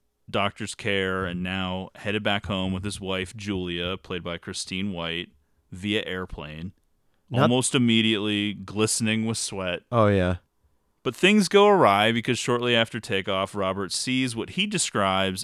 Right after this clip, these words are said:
Speaker 1: as a gremlin on the wing of the plane. It's dark and stormy, but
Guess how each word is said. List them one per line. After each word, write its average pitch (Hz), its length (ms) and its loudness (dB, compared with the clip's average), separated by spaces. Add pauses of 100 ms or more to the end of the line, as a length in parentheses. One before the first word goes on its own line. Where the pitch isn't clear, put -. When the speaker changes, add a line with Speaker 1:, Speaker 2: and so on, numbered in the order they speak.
Speaker 1:
as 98 140 -6
a 95 60 -4
gremlin 90 880 -2
on 98 160 -4
the 98 80 -2
wing 110 380 0
of 90 180 -10
the 95 80 -12
plane. 90 720 -6 (440)
It's 101 220 -8
dark 131 400 6
and 117 160 0
stormy, 110 720 2
but 104 340 -2